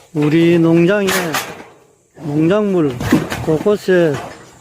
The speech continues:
피해를 너무 많이 주셔서 시에서 지원하는 프로젝트를 받아 나은 지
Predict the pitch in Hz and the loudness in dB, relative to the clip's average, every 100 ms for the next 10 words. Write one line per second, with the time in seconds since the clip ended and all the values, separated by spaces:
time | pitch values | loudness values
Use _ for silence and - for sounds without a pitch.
0 | _ - - 170 185 202 196 190 170 156 | _ -14 -2 2 4 4 4 2 2 2
1 | 156 165 185 175 156 156 170 185 170 170 | 2 2 4 2 2 2 2 2 0 -2
2 | 160 170 - 165 135 131 - - - - | -2 -2 0 -2 -2 -6 -18 -20 -18 -12
3 | - - - - - - _ - - - | -8 -8 -8 -16 -20 -20 _ -20 -20 -20
4 | - - - - - - - - 175 185 | -20 -20 -18 -18 -18 -18 -8 0 4 4
5 | 185 185 175 160 135 175 180 180 170 175 | 2 2 2 2 0 0 2 2 0 0
6 | 170 127 117 _ - 214 190 165 190 185 | 0 -2 -6 _ 0 2 2 0 0 2
7 | 175 156 127 - - - - - - - | 2 -2 -4 -6 -8 -16 -20 -20 -20 -20
8 | _ - - _ _ _ - _ - - | _ -20 -20 _ _ _ -20 _ -20 -20
9 | - - 156 165 175 180 196 185 175 165 | -14 -6 -4 -2 0 0 0 0 0 0